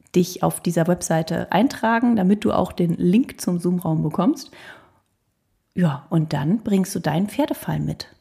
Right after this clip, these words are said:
Nämlich etwas, wo du eine Herausforderung hast, unsicher bist, wie du weitermachen sollst, irgendwas, wo du zweifelst, wo du sehr viele verschiedene Meinungen vielleicht hörst, passend zu dieser Folge,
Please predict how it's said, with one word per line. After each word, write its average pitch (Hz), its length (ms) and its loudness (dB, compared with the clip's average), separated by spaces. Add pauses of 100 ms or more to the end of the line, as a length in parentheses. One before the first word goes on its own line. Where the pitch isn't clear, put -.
(480)
Nämlich 160 520 2
etwas, 156 500 -4
wo 160 140 -4
du 147 340 -2
eine 147 160 -2
Herausforderung 190 760 -2
hast, - 340 -4
unsicher 202 420 4
bist, 185 380 -2
wie 165 60 -4
du 170 100 -2
weitermachen 196 540 -2
sollst, 185 440 0
irgendwas, 175 300 -2
wo 180 60 -6
du 190 100 -6
zweifelst, 208 960 -2 (480)
wo 196 140 2
du 202 160 2
sehr 220 260 0
viele 214 540 0
verschiedene 208 580 0
Meinungen 208 640 2
vielleicht 196 520 -4
hörst, 196 380 -2
passend 208 340 -2
zu 196 120 -6
dieser 185 280 0
Folge, 208 480 0